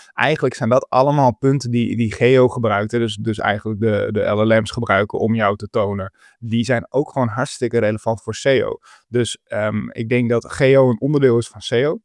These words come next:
Je hebt bepaalde dingen die je voor geo doet, die je voor seo niet per se doet,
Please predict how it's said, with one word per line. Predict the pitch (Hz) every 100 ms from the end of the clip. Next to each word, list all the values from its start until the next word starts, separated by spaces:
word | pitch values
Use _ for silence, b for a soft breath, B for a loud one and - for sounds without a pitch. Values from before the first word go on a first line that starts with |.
| _
Je | -
hebt | 107 101
bepaalde | 104 113 117 110
dingen | 113 107
die | 110
je | 104
voor | 104
geo | - 110 107
doet, | 107 98
die | - 107
je |
voor | 101 101
seo | 113 101 98
niet | 110 -
per | 135
se | 139 123
doet, | 123 127 -